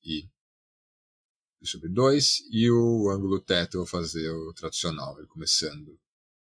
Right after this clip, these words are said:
aqui em Z, ele vai tá entre zero e π. Então, a, eu tenho uma situação dessa daqui em que a probabilidade é proporcional à área,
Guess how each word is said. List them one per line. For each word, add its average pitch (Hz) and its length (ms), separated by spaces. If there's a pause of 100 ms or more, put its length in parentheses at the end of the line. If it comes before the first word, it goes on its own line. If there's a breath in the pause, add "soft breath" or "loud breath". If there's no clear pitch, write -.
(1300)
aqui - 200
em 85 100
Z, 107 440
ele 87 140
vai 82 380 (4000)
tá 85 140
entre 87 180
zero 78 480 (160)
e 90 80
π. - 240 (1600 soft breath)
Então, 151 400
a, 135 540
eu 113 80
tenho 185 140
uma 185 60
situação 123 340
dessa 107 260
daqui 92 280
em 95 140
que 95 120
a 92 40
probabilidade 87 760
é 82 220
proporcional 82 500
à 92 180
área, 107 320